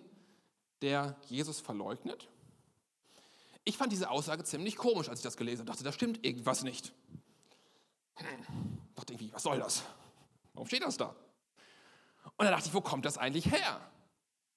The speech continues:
Und dann habe ich festgestellt, das kommt direkt von Jesus. Matthäus zehn, Vers dreiunddreißig, guck mal rein. Da heißt es, das sagt Jesus nämlich selber, aber wer hier auf der Erde mich verleugnet,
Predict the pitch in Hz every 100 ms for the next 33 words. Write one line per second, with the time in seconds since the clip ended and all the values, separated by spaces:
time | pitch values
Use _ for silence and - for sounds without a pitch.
0 | _ _ - 214 226 226 277 294 226 -
1 | 175 190 208 - 240 - 233 220 208 147
2 | 143 - 226 226 370 339 262 185 - -
3 | - _ _ 190 180 214 185 - 180 151
4 | 156 170 190 208 240 294 170 - 156 180
5 | 247 285 - - - - _ - 208 277
6 | - 214 277 - - - - 190 226 226
7 | 214 220 185 185 175 302 302 151 196 -
8 | - - - - - _ - - 262 269
9 | 233 240 233 277 247 220 202 254 294 208
10 | 202 240 196 208 - 220 277 285 165 214
11 | -